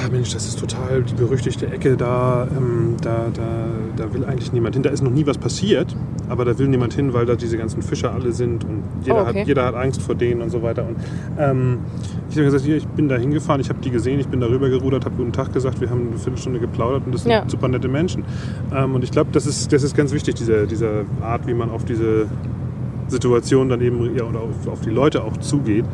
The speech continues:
Speaker 1: Das, das ändert, glaub ich, eine ganze Menge daran. Und, ähm, wenn man nicht so erwartet, an jeder zweiten Ecke überfallen zu werden, dann wird man's wahrscheinlich auch nicht.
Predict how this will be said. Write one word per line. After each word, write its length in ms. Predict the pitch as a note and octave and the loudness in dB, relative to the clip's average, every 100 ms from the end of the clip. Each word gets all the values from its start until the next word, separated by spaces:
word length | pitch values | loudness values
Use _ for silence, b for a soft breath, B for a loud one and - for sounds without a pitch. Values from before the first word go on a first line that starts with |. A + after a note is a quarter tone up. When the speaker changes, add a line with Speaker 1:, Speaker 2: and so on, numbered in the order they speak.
| B B B B - | B B B B -4
Speaker 1:
Das, 280 | B2 - - | -4 -2 -2
das 200 | A#2+ - | -2 0
ändert, 320 | B2+ C3 A2+ | -2 0 0
glaub 120 | B2 | 0
ich, 80 | A#2 | 2
eine 80 | A#2+ | 2
ganze 220 | A#2+ - | 2 2
Menge 240 | A#2+ A#2+ G#2+ | 2 2 2
daran. 360 | G2 F2 E2+ - - - | 0 0 -2 -2 -2 -2
Und, 120 | - | -2
ähm, 320 | E2+ - - G2 | -2 -2 -2 0
wenn 100 | A2 | 0
man 100 | A2 | 0
nicht 140 | - | -2
so 120 | - A2+ | -2 -2
erwartet, 800 | G#2 G2+ A2+ C#3+ C#3 - - - - - - - - - - - - - - - | 0 2 2 2 2 0 -2 -4 -4 -4 -4 -4 -4 -4 -4 -4 -4 -4 -2 0
an 120 | A#2+ | 2
jeder 200 | B2 A#2 | 2 2
zweiten 360 | B2 A#2 A#2 | 2 0 2
Ecke 180 | A2 B2+ | 0 0
überfallen 520 | B2 A#2 - A#2+ A#2 | 0 0 2 2 2
zu 180 | A#2 A2+ | 0 0
werden, 200 | A2+ A2+ A2 | 0 0 -2
dann 120 | G#2 | -2
wird 180 | A#2+ G2 | 0 0
man's 180 | F2+ | 0
wahrscheinlich 400 | G2 G2 F2 - - | -2 -2 -2 -2 -2
auch 160 | - | -2
nicht. 200 | - - | -2 -2